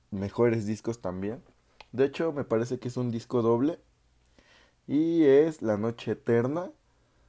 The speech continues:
Los Días No Vividos. Siento que es de esas pequeñas obras maestras que están ahí, pero que no los puedes ver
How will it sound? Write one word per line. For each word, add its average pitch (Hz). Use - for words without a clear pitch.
Los 101
Días 117
No 113
Vividos. 101
Siento 180
que 180
es 175
de 180
esas 175
pequeñas 131
obras 147
maestras 120
que 95
están 139
ahí, 147
pero 110
que 104
no 123
los 131
puedes 123
ver 113